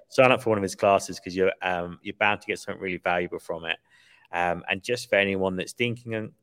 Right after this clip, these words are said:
about starting a business, as we've discussed today, the, the barriers to entry across all elements of the business of having a print shop, art working through to heat printing are, are just minimal these days. Um,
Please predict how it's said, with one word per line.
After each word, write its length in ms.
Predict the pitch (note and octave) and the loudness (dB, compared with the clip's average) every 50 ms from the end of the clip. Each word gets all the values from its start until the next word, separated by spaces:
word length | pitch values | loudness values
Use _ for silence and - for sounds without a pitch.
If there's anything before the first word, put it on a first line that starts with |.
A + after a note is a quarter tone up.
| _ _ _ - | _ _ _ -8
about 260 | - - G2 - - | -4 -4 -4 -4 -4
starting 420 | - - G#2+ G2 F#2 - - - | -4 -2 -2 -2 -2 -2 -6 -10
a 40 | F2+ | -6
business, 440 | - - F#2+ E2+ - - F2+ - - | -4 -4 -4 -4 -6 -8 -6 -2 0
as 140 | G#2+ G#2+ - | 0 0 -2
we've 120 | G#2+ F#2 | -6 -10
discussed 460 | - F#2 - - - F2+ E2 - - - | -10 -12 -10 -8 -6 -6 -6 -8 -8 -6
today, 160 | F2 E2+ E2 | -4 -4 -2
the, 200 | D#2+ F2+ F2+ - - - - - - _ _ | -2 -2 -4 -4 -6 -12 -20 -20 -20 _ _
the 80 | - G#2+ | -12 0
barriers 480 | - B2+ B2+ C3 C#3 D3 D3 C3 - | 4 6 8 8 8 8 6 4 0
to 160 | - A#2+ - | -4 -4 0
entry 600 | G#2 G#2 G2+ F#2 - - - - F#2+ F#2 F#2 F#2 F#2 - | 0 0 0 -2 -6 -8 -4 0 0 0 0 0 -2 -4
across 300 | - - - G#2 - - | -6 -4 -4 -4 -4 -4
all 360 | - A2 A2+ A2 A2 A2 - - | -4 -2 0 0 0 0 0 0
elements 420 | G2 F#2+ F#2 F2+ F#2 F2+ - - | 0 0 -2 -4 -8 -10 -12 -14
of 80 | F#2 E2+ | -16 -10
the 60 | _ | _
business 420 | - G2+ F#2+ - F#2 E2+ D#2+ - | -4 -4 -4 -4 -8 -12 -14 -16
of 60 | - | -10
having 320 | - G2+ G2+ F2+ F#2+ F2+ F2+ | -6 -4 -4 -4 -4 -6 -8
a 40 | F2 | -10
print 300 | - - F#2+ F#2+ F#2 - | -10 -8 -8 -8 -8 -10
shop, 300 | - - F#2 F2+ E2+ - _ - | -8 -4 -4 -4 -4 -4 _ -6
art 240 | G2 F#2+ C#2+ - | -4 -4 -2 -2
working 500 | F#2+ F#2+ F#2 F#2 - - F2+ F2+ F2 F2 - _ - - _ _ _ _ _ _ _ | -2 -2 -4 -4 -6 -10 -14 -14 -14 -14 -16 _ -20 -20 _ _ _ _ _ _ _
through 180 | - - C3 B2+ | -4 -2 -2 -2
to 120 | B2 - | -2 -4
heat 180 | - G#2+ F2+ - | -4 -4 -4 -4
printing 580 | - - F#2+ F#2 F2+ - - F2+ F2 F2 F2 | -4 -4 -4 -4 -4 -6 -8 -8 -6 -4 -2
are, 160 | E2+ E2+ D#2 - | -2 -2 -2 -4
are 60 | - - | -6 -12
just 280 | - - F2 - - - | -10 -12 -12 -12 -14 -8
minimal 400 | F#2+ G2 F#2+ F#2 F2+ F2 E2+ E2+ | -4 -4 -4 -4 -4 -6 -8 -8
these 240 | D#2 E2 E2 E2 - | -8 -8 -10 -10 -10
days. 440 | - - - D#2 D#2 D#2+ D2+ - - - _ - | -8 -8 -6 -6 -8 -8 -10 -14 -16 -16 _ -8
Um, 380 | F2 D#2+ D#2+ D#2+ D#2 D#2 D#2+ | -6 -4 -4 -4 -6 -8 -10